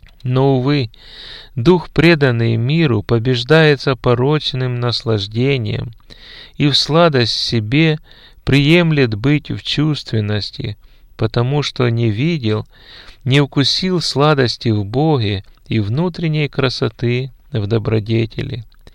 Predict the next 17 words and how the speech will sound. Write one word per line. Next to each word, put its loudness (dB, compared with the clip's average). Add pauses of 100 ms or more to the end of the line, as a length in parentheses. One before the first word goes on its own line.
(560)
А 2
кто 0
совершенно 2
презирает 0
мир -4 (460)
и -2
старается 4
жить -2
для 0
Бога 0
в -6
святом -2
послушании, -2 (600)
тем 4
знакома 0
сладость 0
божественная, -2